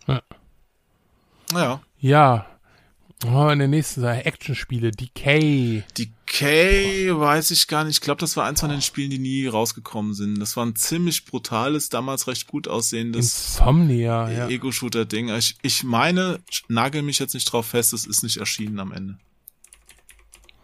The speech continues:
Speaker 1: Ich, ich guck grad mal, was, was, da findest du gar nix, äh.
Speaker 2: Ja, Decay ist auch so ein Allerweltsname. Ich glaub, das ist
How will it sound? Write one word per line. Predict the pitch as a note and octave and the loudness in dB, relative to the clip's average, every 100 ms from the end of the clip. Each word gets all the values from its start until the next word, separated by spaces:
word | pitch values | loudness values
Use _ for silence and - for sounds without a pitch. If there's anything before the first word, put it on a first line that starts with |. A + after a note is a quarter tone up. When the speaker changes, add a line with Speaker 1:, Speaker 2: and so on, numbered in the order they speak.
| _ - - - - - | _ -20 -20 -20 -20 -16
Speaker 1:
Ich, | - - | -14 -12
ich | - - | -12 0
guck | - - | 0 0
grad | - A#2 - | 2 2 4
mal, | A#2 A#2+ C#3+ C3+ - | 2 4 4 0 -8
was, | B2 - | -12 -8
was, | B2+ - - _ _ _ _ _ - - _ _ _ _ - | -6 -6 -10 _ _ _ _ _ -20 -20 _ _ _ _ -8
da | A#2 A2+ A2+ A2 | -2 0 2 0
findest | G#2 - A2+ A2 A2 - | -4 -6 -4 -2 -4 -4
du | A2 G#2 | -6 -4
gar | A2+ G#2+ A2+ | -6 -4 -2
nix, | A2+ - - - - | -4 -6 -12 -12 -10
äh. | A2 A2+ A2 - _ _ - | -8 -6 -6 -8 _ _ -6
Speaker 2:
Ja, | G#2+ G2 G2+ G#2+ | -4 2 2 2
Decay | A2 - G#2 | -2 -2 -2
ist | A#2 | 0
auch | |
so | A2+ A2+ | 0 -2
ein | |
Allerweltsname. | F#2 G#2 G2 F#2+ A#2 - G2+ G2 G#2+ | -4 -6 -4 -6 -4 -4 -6 -8 -8
Ich | G#2 - | -8 -6
glaub, | G2+ F#2+ | -8 -8
das | G2+ | -12
ist | A2 - - | -8 -10 -12